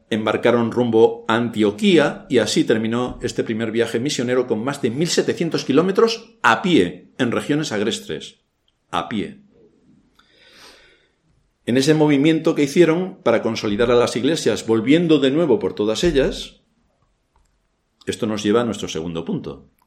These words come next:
estableciendo el orden bíblico en las iglesias. La iglesia no se puede comportar como la sociedad en la que vivimos. La iglesia tiene sus propias normas.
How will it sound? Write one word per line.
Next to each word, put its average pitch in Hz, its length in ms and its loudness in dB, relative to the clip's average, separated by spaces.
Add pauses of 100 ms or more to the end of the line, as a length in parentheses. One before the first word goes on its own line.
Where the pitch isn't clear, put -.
(180)
estableciendo 95 1000 -8
el 82 160 -4
orden 90 340 -6
bíblico 92 560 -10 (180)
en 82 120 -12
las 78 160 -14
iglesias. - 640 -14 (180)
La 85 100 -8
iglesia 92 260 -6
no 101 60 -6
se 104 100 -6
puede 98 160 -4
comportar 85 720 -10
como 90 260 -6
la 82 140 -6
sociedad 85 420 -10
en 87 80 -8
la 82 100 -12
que 82 100 -6
vivimos. 117 460 -6 (560)
La 87 120 -8
iglesia 85 280 -6
tiene 101 160 -6
sus 101 220 -10
propias 95 340 -8
normas. - 600 -12